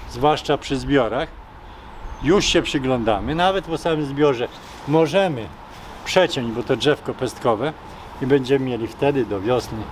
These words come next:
już fajne drzewko, bez moż-, bez konieczności obcinania jeszcze raz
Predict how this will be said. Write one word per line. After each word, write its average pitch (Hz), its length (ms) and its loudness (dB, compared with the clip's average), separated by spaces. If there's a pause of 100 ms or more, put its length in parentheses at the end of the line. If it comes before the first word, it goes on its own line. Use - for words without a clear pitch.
(460)
już 135 380 4 (240)
fajne 120 300 2
drzewko, 110 480 0 (480)
bez 151 260 4
moż-, 117 360 -2
bez 123 420 0 (560)
konieczności 135 640 2
obcinania 120 560 0
jeszcze 113 240 0
raz 156 260 0